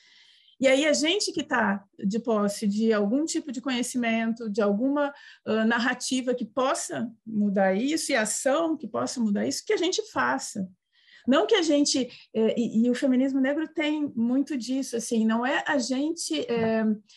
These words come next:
ah, dentro dessa estrutura, a gente alcançar um lugar e a estrutura se manter e a gente deixar as Donas Marias lá na base,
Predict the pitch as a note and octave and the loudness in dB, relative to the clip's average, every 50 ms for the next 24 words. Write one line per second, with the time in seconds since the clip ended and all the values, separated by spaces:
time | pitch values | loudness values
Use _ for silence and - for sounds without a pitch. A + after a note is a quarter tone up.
0 | - - _ _ - A3 G#3+ G#3+ G3 F#3+ B3+ C#4+ E4+ F#4+ - F#4+ E4 C4+ C4 B3+ | -20 -20 _ _ -2 0 2 2 2 2 2 2 2 0 -2 -4 -2 -2 -2 -2
1 | B3+ C4 A#3 - - - A3+ A3 - - D4 C#4 D4 E4+ F4 D4 C#4 C4 C#4 C4 | -4 -6 -10 -12 -8 -6 -4 -4 -2 -2 0 0 2 2 2 2 2 2 2 2
2 | C#4 - C4+ C4 - C4+ C4 C4 - - - C4+ C4+ C#4+ D4 C#4+ C#4 C4 A3 A#3 | 2 2 0 0 0 0 0 0 0 0 0 0 2 4 4 4 4 2 2 2
3 | A3+ A3+ A#3 C4 C4+ D4 C#4+ C#4+ C#4 - - C#4 - - C4+ C#4+ C#4+ C#4+ - C4+ | 4 4 2 2 0 -2 -4 -4 -4 -6 -8 -8 -6 -4 -2 -2 -2 0 0 2
4 | B3+ B3+ B3 A#3+ A#3 - B3 A#3+ C4 - - - D#4 D#4 D4 D4 D4 - C4+ - | 2 4 4 2 4 4 4 6 6 4 2 -2 -2 0 0 0 0 0 -2 -2
5 | D4 - - C#4 C4 C4 C4+ B3+ A#3 C4+ B3+ B3+ B3+ A#3+ C4 B3+ A#3+ A#3 B3 B3 | -2 -2 -2 0 0 0 -2 -2 -2 -2 -2 0 0 0 0 0 0 0 0 0
6 | A#3+ A#3 A3+ A3+ A3 G#3 G#3+ G#3 G3+ F#3+ F#3 F#3+ F#3 F3 F3 - - | 0 0 -2 -4 -6 -4 -4 -4 -4 -4 -6 -8 -8 -10 -12 -16 -20